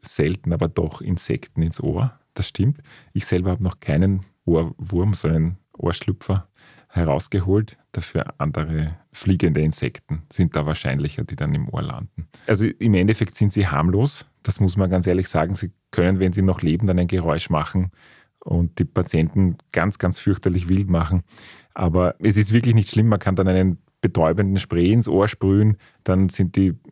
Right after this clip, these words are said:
Insekten auch betäubt und dann kann man das Insekt raussaugen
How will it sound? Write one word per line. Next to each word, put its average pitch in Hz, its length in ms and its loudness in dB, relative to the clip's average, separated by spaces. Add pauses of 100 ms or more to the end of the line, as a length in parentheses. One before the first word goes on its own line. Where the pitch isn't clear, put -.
Insekten 90 460 0
auch 76 100 0
betäubt 69 460 -2
und 80 120 0
dann 82 140 0
kann 82 140 0
man 82 100 2
das 80 140 -4
Insekt - 380 -2 (120)
raussaugen 80 800 -2